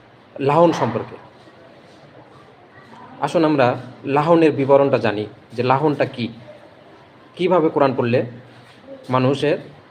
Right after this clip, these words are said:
পাপ হয়, কীভাবে কোরআন পড়লে মানুষের পাপ হয়, এ সম্পর্কে আমরা, এ সম্পর্কে আমরা আজকে জানবো ইনশাআল্লাহ। ওমা তৌফিকি ইল্লা বিল্লাহ। লাহনের বিবরণ।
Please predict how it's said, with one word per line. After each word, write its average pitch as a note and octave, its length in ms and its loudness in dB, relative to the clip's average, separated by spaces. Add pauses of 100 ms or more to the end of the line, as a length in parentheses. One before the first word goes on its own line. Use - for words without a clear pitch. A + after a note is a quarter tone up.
(180)
পাপ C#3 200 4
হয়, A2+ 200 -4 (840)
কীভাবে C#3 320 0
কোরআন C3+ 220 -2
পড়লে C#3+ 180 -2
মানুষের C3 540 -4 (680)
পাপ C#3+ 300 4
হয়, B2+ 180 2 (160)
এ C#3 80 -2
সম্পর্কে C3+ 400 -4
আমরা, A#2 320 -2 (460)
এ - 60 -6
সম্পর্কে D3+ 380 -2
আমরা B2 220 2
আজকে A#2 260 -2 (300)
জানবো A2 340 0
ইনশাআল্লাহ। G#2+ 580 -4 (1500)
ওমা C3 200 0
তৌফিকি B2 440 -2
ইল্লা A#2 260 -4
বিল্লাহ। G2+ 340 -4 (3000)
লাহনের G3 400 4
বিবরণ। B2 360 2